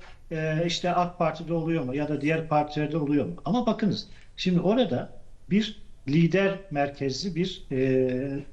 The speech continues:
seçim var, oluyor genelde. Ama o partiler de yine hassasiyete uyma çabası içerisinde ve orada da bir, e, aday adayları çıkıyor. Aday adayları çıktıktan sonra, aday belirlendikten sonra da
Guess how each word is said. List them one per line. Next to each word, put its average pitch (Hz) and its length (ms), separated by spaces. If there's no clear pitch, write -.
seçim 135 500
var, - 340
oluyor 127 380
genelde. 135 440
Ama 226 420
o 190 220
partiler 190 520
de 143 160
yine 220 180
hassasiyete 151 800
uyma 156 460
çabası 143 380
içerisinde 190 420
ve 214 80
orada 180 400
da 151 280
bir, 220 340
e, 165 260
aday 160 280
adayları 156 500
çıkıyor. 151 480
Aday 214 280
adayları 143 440
çıktıktan - 560
sonra, 117 400
aday 165 340
belirlendikten 160 640
sonra 175 340
da - 260